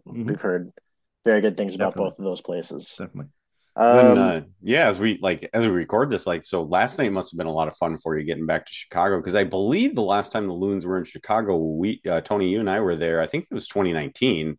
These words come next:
Speaker 3: Obviously,
Speaker 2: Yeah.
Speaker 3: this was their first trip to
Speaker 1: Mm-hmm.
Speaker 3: Soldier Field. So did you, did you have a lot of friends and family then in the stands, Sean?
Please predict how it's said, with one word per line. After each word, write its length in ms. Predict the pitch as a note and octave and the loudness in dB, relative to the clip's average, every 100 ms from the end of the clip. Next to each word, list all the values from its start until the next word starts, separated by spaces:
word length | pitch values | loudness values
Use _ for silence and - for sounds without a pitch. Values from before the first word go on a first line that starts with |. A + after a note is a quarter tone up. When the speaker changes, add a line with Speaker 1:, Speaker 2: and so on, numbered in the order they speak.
| _ - | _ -6
Speaker 3:
Obviously, 280 | F2 F#2 | -2 2
Speaker 2:
Yeah. 40 | G#2 | 2
Speaker 3:
this 220 | F2 - | 0 -4
was 140 | E2 | -6
their 100 | E2 | -4
first 340 | D#2 F#2 E2+ - | -4 -2 -4 -2
trip 240 | F2+ - | -4 -4
to 100 | - | -4
Speaker 1:
Mm-hmm. 140 | - D#3 - | -4 -4 -6
Speaker 3:
Soldier 440 | - F2 D#2 D#2+ | -6 -4 -4 -6
Field. 560 | - G#2+ B2 E2 D2 - - - - | -4 0 2 0 -4 -10 -20 -20 -4
So 300 | A2 G2 F2 | 2 2 2
did 180 | F#2+ F#2 | -2 0
you, 400 | G#2 G2+ F2+ - _ _ _ | 0 0 -2 -6 _ _ _
did 60 | F#2 | 0
you 60 | A2 | 2
have 80 | F#2 | 6
a 40 | |
lot 140 | F#2 | 4
of 80 | F2 | 4
friends 280 | - G2+ G2 | 2 2 2
and 100 | F2 | -2
family 520 | F2+ F2 G#2+ B2+ C#3 - | -2 -2 0 0 -2 -6
then 160 | B2 A#2+ | -6 -2
in 120 | A#2+ | 0
the 60 | A#2 | -2
stands, 560 | - B2+ C#3+ C#3 - _ | -2 -2 -2 -4 -14 _
Sean? 300 | - C#3 | -4 -4